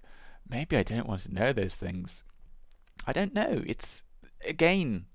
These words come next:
there are some times when that could be really useful. Um,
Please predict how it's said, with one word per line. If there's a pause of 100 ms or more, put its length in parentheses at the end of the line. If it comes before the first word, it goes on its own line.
there
are
some
times
when
that
could
be
really
useful. (1120)
Um,